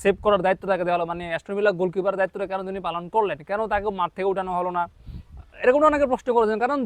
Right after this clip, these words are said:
জোড়া লাল কার্ড, জোড়া হলুদ কার্ডে স্বা-, স্বাভাবিকভাবে আমরা সবাই জানি যেটা হচ্ছে লাল কার্ডের সমান। আর যখন কেউ জোড়া লাল কার্ড দেখে ম্যাচের মধ্যে, তখন তাকে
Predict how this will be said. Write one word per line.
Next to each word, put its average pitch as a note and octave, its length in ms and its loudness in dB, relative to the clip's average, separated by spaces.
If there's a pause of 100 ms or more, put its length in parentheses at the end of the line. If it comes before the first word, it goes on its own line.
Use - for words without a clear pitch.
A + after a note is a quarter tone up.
জোড়া C4 240 4
লাল B3 180 6
কার্ড, C4 160 2 (140)
জোড়া B3+ 220 8
হলুদ A#3+ 220 10
কার্ডে A#3 220 2
স্বা-, G3 240 -8
স্বাভাবিকভাবে A3+ 540 2
আমরা G#3+ 120 -4 (100)
সবাই G#3 180 2 (100)
জানি C4 200 2
যেটা G3 180 -2
হচ্ছে F#3+ 140 -6 (120)
লাল G#3 160 4
কার্ডের G3 280 -4
সমান। F3+ 220 -10 (500)
আর E3+ 140 0
যখন G#3 260 4
কেউ A#3+ 200 8
জোড়া A3+ 220 4
লাল A3+ 140 6
কার্ড A#3 120 0 (100)
দেখে G#3+ 160 0 (120)
ম্যাচের G3+ 280 -2
মধ্যে, A#3+ 240 -6
তখন A3 200 -4
তাকে G#3 180 -4